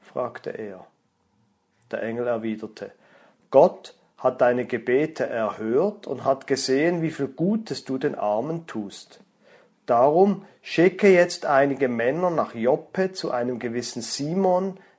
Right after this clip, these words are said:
mit dem Beinamen Petrus und bitte ihn, zu dir zu kommen.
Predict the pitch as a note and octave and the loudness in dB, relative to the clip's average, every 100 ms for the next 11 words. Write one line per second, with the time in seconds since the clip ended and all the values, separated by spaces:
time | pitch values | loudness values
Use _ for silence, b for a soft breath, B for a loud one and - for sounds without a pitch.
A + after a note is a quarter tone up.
0 | _ A#2+ A#2+ B2+ A2+ B2+ B2 B2+ A2+ A#2 | _ -8 -4 -4 0 2 2 2 -2 -2
1 | A2 - A#2 D3+ D#3+ - F3 F#3 - - | -8 -8 -4 -4 -4 -6 -4 -4 -8 -16
2 | B B B _ D3 C3+ - F3 E3+ F#3+ | B B B _ -2 -2 4 4 6 2
3 | F#3 E3 F3 F#3+ F3+ - G3 G3 E3 - | 2 0 0 -2 -4 -2 -2 0 0 0
4 | C3 - A2 F#2 F#2 F2+ | -6 -6 -8 -8 -10 -18